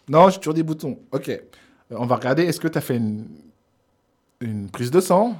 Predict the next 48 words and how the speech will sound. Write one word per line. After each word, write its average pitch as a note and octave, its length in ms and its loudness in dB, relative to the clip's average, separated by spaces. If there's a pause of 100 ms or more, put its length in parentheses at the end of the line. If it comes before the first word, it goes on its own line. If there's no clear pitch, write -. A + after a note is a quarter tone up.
Est-ce B2 120 -10
que C3+ 100 -2
t'as C3 160 -2
fait C3+ 120 -6
une C3+ 40 0
analyse C#3 200 0
pour - 80 -18
savoir B2 200 -4
quel A#2 100 -6
est - 20 -20
ton A2 80 -6
phénotype ? D#3 540 -4
Est-ce C#3 80 -12
que - 60 -20
t'es - 120 -8
voir A#2 140 -4
un - 20 -4
dermatologue ? E3 560 -2
On C#3 80 -6
te C3+ 60 -12
pose B2+ 140 -6
des B2 100 -6
questions E3+ 260 -6
déjà C#3 220 -4
qui - 120 -16
sont A#2+ 120 -12
en G#2+ 80 -6
information. B2+ 480 -6 (460)
Puis - 140 -20
après, D3+ 140 0
on D3 40 4
va C3+ 100 4
te C3+ 60 -10
dire, « F3+ 200 -4
C'est D3 80 -6
quoi F3+ 200 2
ton E3 180 -6
alimentation ? D3 500 -6
Ça C3 140 -10
se - 60 -16
trouve, F3 160 -4
je C3+ 100 -8
mange B2+ 180 -2
la B2 80 -4
viande D#3+ 180 0
tous E3+ 100 -8
les D#3 120 2
jours, C3+ 220 -4